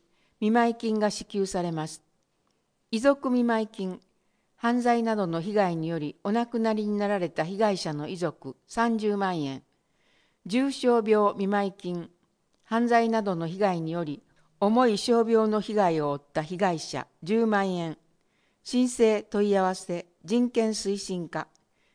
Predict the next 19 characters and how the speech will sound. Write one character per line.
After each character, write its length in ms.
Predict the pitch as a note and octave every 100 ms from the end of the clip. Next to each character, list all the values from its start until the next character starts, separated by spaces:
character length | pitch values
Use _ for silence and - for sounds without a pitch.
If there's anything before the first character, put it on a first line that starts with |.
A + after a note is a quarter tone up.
| -
受 120 | G#3
給 240 | A3+ C4+ C4
に 160 | B3+
は 200 | G3 D3
申 260 | - A#3+ B3+
請 260 | - A#3+ A3
が 140 | G#3
必 280 | G#3 - F3
要 200 | D#3+ D3
で 140 | C#3
す。 160 | - _ _ _ _ _ _ _ _ _ _
小 280 | - C#4+ C#4+
中 300 | C#4+ C4+ C4
学 260 | B3 A#3+ -
校 320 | F3+ D#3 D#3
人 300 | F#3+ B3+ B3
権 240 | A#3+ A3+
作 280 | A3 G#3 E3+
品、 320 | - C#3 C#3